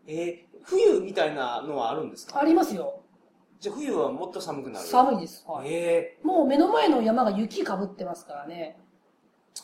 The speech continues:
Speaker 1: あー、なるほど。
Speaker 2: もうすぐ近くに山があって、もうそこスキー場ですよ。
Speaker 1: はい。
Speaker 2: 冬になると。
Speaker 1: はい。
Speaker 2: うん。それぐらい寒いです。
Speaker 1: あー。
Speaker 2: で、もちろんその一部ジャングルの部分があって、アマゾン川が流れてる。
Speaker 1: はい。
Speaker 2: そこはゼロメートル地帯なんで、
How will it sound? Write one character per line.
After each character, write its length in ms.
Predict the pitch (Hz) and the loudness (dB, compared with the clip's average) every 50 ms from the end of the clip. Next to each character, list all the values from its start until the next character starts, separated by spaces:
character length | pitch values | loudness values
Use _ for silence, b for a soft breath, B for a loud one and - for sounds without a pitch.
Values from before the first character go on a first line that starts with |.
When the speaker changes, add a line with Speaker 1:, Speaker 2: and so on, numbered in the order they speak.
| - 110 | -14 -12
Speaker 1:
あ 40 | |
ー、 640 | 117 127 139 151 156 156 156 151 151 147 143 139 131 127 | -10 -8 -4 -2 -2 0 0 -2 -2 -2 -4 -4 -6 -8
な 100 | 131 143 | -10 -12
る 60 | 151 | -12
ほ 100 | 139 139 | -12 -10
ど。 120 | 135 117 | -6 -2
Speaker 2:
も 80 | - - | 0 2
う 20 | |
す 100 | - 440 | 2 2
ぐ 140 | 466 427 339 | 2 2 0
近 220 | - - 349 359 | 0 0 0 0
く 100 | 285 277 | 2 0
に 140 | 233 214 202 | 0 0 2
山 280 | 202 214 214 233 226 208 | 2 4 6 6 6 6
が 220 | 180 180 165 160 | 4 0 -2 -2
あ 40 | 160 | -4
っ 240 | 160 - - _ _ | -6 -8 -16 _ _
て、 460 | - 196 190 185 180 165 156 - - - | -8 -4 -2 0 0 0 -2 -6 -6 -8
も 60 | 247 | -6
う 20 | |
そ 80 | - - | -2 -2
こ 80 | 330 - | -2 -4
ス 120 | - - | -4 -6
キ 180 | - 339 349 339 | -4 0 0 2
ー 40 | |
場 140 | 349 339 320 311 | 2 4 2 2
で 80 | 285 | 0
す 140 | - - 98 | -2 -6 -12
よ。 100 | - - - _ _ _ | -14 -16 -20 _ _ _
Speaker 1:
は 180 | 147 151 135 | -12 -10 -10
い。 140 | 110 - - _ _ _ | -10 -12 -14 _ _ _
Speaker 2:
冬 220 | 220 214 208 196 | -8 -6 -6 -4
に 100 | 180 175 | -6 -6
な 100 | 165 160 | -6 -8
る 100 | 160 156 | -8 -10
と。 160 | - - 147 | -14 -18 -18
Speaker 1:
は 160 | 143 139 143 117 | -12 -10 -10 -10
い。 20 | |
Speaker 2:
う 180 | - 190 - 185 | -10 -12 -14 -16
ん。 380 | 175 175 170 165 151 147 160 - _ | -16 -16 -16 -18 -18 -20 -20 -16 _
そ 80 | 220 | -10
れ 80 | 214 247 | -10 -8
ぐ 100 | 254 277 | -6 -4
ら 100 | 285 277 | -2 -2
い 60 | 269 | 0
寒 240 | - - 240 226 208 | 0 0 -2 -2 -2
い 60 | 165 | -6
で 80 | - - | -8 -14
す。 180 | - - _ _ _ _ - | -20 -20 _ _ _ _ -14
Speaker 1:
あ 40 | 123 | -10
ー。 840 | 123 127 131 135 135 131 131 131 127 127 127 127 123 120 113 113 - | -8 -6 -6 -4 -6 -6 -6 -6 -6 -6 -8 -10 -12 -12 -12 -6 -2
Speaker 2:
で、 60 | 359 | -2
も 140 | 339 392 - | -2 0 2
ち 100 | - 480 | 4 4
ろ 120 | 466 392 | 4 6
ん 40 | - | 4
そ 80 | 320 | 4
の 300 | 294 285 262 240 240 - - _ | 4 4 2 0 -2 -6 -12 _
一 220 | - 262 - - 320 | -12 -10 -4 -2 -2
部 80 | 277 | 0
ジ 120 | 208 185 277 | 2 2 2
ャ 160 | 294 339 349 | 2 4 4
ン 100 | 320 254 | 4 4
グ 80 | 226 202 | 2 0
ル 80 | 190 | -4
の 120 | 180 170 165 | -6 -6 -6
部 120 | 180 180 | -8 -10
分 200 | 170 175 170 160 | -8 -8 -10 -8
が 140 | 156 156 156 | -8 -8 -8
あ 40 | 151 | -10
っ 100 | - - | -12 -12
て、 300 | - 202 180 165 - - - - | -10 -8 -8 -8 -8 -10 -10 -6
ア 80 | 233 226 | -2 -2
マ 120 | 247 247 | 0 0
ゾ 140 | 226 247 240 | 2 0 0
ン 60 | 208 | 0
川 240 | - 139 135 - 160 | -2 -2 -4 -4 -4
が 120 | 165 170 165 | -6 -4 -4
流 0 | |
れ 100 | 165 156 | -4 -4
て 120 | 156 - 151 | -6 -8 -12
る。 160 | 143 - - | -14 -16 -20
Speaker 1:
は 160 | _ - - - | _ -12 -10 -6
い。 60 | - | -4
Speaker 2:
そ 100 | 359 359 | 0 4
こ 60 | - | 6
は 80 | 302 226 | 6 6
ゼ 100 | 208 240 | 6 6
ロ 100 | 254 254 | 6 6
メ 120 | 262 262 | 4 4
ー 20 | |
ト 100 | 262 262 | 4 4
ル 80 | 240 240 | 2 2
地 140 | - - 214 | 0 -2 -2
帯 80 | 170 | -2
な 100 | 160 156 | -2 -6
ん 120 | 147 151 160 | -8 -6 -2
で、 400 | 294 320 240 185 - - - | -2 0 0 -2 -4 -8 -12